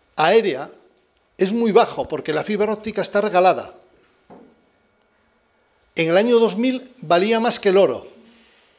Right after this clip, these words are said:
Hoy está tirada de precio. El metro de fibra óptica no vale nada.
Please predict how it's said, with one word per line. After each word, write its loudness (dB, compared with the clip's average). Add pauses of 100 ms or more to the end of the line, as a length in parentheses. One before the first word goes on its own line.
(340)
Hoy 4
está -4
tirada -2
de -12
precio. -20
El -8
metro 0
de 4
fibra 0
óptica -4
no -2
vale -2
nada. -6